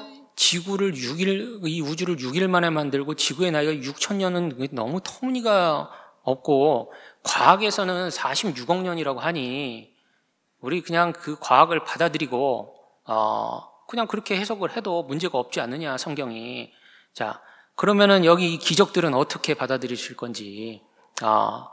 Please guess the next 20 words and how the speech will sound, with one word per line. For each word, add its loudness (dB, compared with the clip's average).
한번 -6
생각을 0
할 -4
필요가 -8
있습니다. -8
이, 0
여기 10
지금 2
제가 8
지금 0
열거한 10
기적들 0
중에 0
과학 8
법칙에 -2
잘 4
부합되는 4
기적이 -2
있나요? -4
없어요. -2